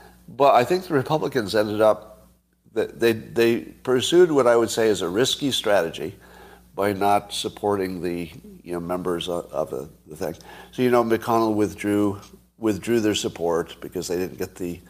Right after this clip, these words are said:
people on, on the committee that they wanted. But those people were also implicated in the actual, <laughs> the actual allegations. So that was a little gamesmanship, right?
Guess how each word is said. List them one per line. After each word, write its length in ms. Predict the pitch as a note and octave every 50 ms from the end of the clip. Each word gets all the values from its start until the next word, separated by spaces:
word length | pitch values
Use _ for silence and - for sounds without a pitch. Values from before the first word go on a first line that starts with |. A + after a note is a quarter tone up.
| - _ _ _ _ _ _ _
people 280 | - C3 A#2 G2+ A2+ A2+
on, 340 | A2+ A2 A2 G#2+ G#2+ G#2 -
on 140 | - A#2+ A#2+
the 80 | A#2+
committee 320 | A#2 - B2+ C#3 C#3 C3 B2
that 160 | A2 A2 G#2
they 100 | B2+ A2+
wanted. 480 | B2 D3 D3+ D3+ B2+ A#2+ B2 B2+ B2 - - - - - - - - - - - _
But 140 | - E3 D#3
those 220 | - D3+ D3 C#3 C3
people 400 | - C3+ B2 A2+ B2+ B2 A2+ A2
were 140 | G#2 G2+
also 300 | G2+ G2+ G2+ - A2 F#2
implicated 800 | - F2+ G#2 F#2 F#2+ F#2+ F2 - F#2 E2+ F2 F#2 F2 F#2 E2+ D#2+
in 120 | E2+ D#2
the 100 | E2+ E2+
actual, 560 | E2+ F2 F2 - - E2+ D#2+ D#2 E2+ F#2+ G2+ - - A2+ A2 - -
<laughs> 260 | - - - - -
the 140 | - A2+ A2+
actual 540 | G#2+ G2+ G2+ - - G#2+ G2+ F#2+ F#2+ - - -
allegations. 800 | F#2+ G2 F#2 F#2 F#2 A#2+ C#3+ C#3+ - D3 D3 C3+ C3 B2+ - - - - - - - - - - - _ _ _ _ _ _ _ -
So 260 | - - B2+ G#2+ G#2
that 140 | G#2 A2+ A2+
was 140 | A2 G2+ G#2
a 40 | A2
little 180 | A2 G#2+ G2
gamesmanship, 800 | F2 A2+ A2+ G#2 G#2 G2 - - D#2 D#2 D#2 - - - - -
right? 200 | D2+ D2 -